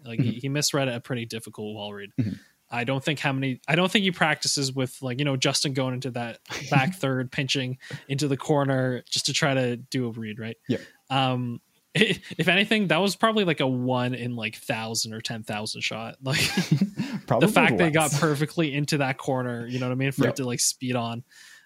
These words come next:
Speaker 1: Um, like, most of the time they would have pinched and it would have had a completely different result where it actually rolled off the wall or it bounced out more towards the front or something, you know?
Speaker 2: Mm-hmm, mm-hmm.
Speaker 1: Um, but that one happened to go perfectly on net and go in. So, uh, you know, pros make mistakes, pros don't make the perfect saves, and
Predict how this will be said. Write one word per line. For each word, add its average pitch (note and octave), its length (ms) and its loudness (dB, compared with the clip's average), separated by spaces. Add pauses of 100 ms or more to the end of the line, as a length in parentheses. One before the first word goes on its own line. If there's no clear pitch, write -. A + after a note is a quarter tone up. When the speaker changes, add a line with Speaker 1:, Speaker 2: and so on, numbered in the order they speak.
(140)
Speaker 1:
Um, C3 580 2
like, D3 140 2
most E3 220 6
of E3+ 80 2
the - 20 -2
time D#3+ 180 4
they D3 80 4
would D3 120 4
have C#3 100 0
pinched C3 240 0
and C3 60 -2
it C3 40 2
would C3 100 2
have B2+ 120 0
had C#3 200 0
a C3 40 0
completely B2+ 420 -4
different A#2+ 240 -6
result A#2 260 -4
where A2+ 120 -4
it A2+ 40 -4
actually A#2 280 -2
rolled G#2+ 180 -6
off G#2+ 120 -8
the A#2 80 -10
wall G#2 280 -4
or G#2+ 140 -8
it G#2+ 160 -12
bounced G#2+ 400 -6
out G#2 140 -10 (100)
more A2 160 -10
towards G#2 380 -6
the G#2+ 80 -18
front G2+ 280 -12
or A2+ 60 -10
something, G#2+ 320 -10
you A2 60 -8
know? A#2 100 -8 (160)
Speaker 2:
Mm-hmm, G2+ 360 -2
mm-hmm. G2+ 140 -4
Speaker 1:
Um, A#2+ 460 -2
but C3+ 140 0
that C3 200 2
one B2 120 -2
happened A#2+ 320 -4
to A#2 120 -4
go A2 200 -6
perfectly A2 340 -8
on G#2+ 180 -6
net A2 200 -12
and A2 400 -14
go G2+ 160 -12
in. G2 100 -12 (280)
So, G#2 340 -4 (300)
uh, G#2 380 -6
you C3+ 100 0
know, A2 220 0 (800)
pros F#3 200 6
make F#3 180 2
mistakes, E3 460 2
pros D3+ 320 2
don't C#3 320 0
make C3 160 -2
the - 60 -6
perfect B2 320 -4
saves, A2 420 -4
and A2 420 -8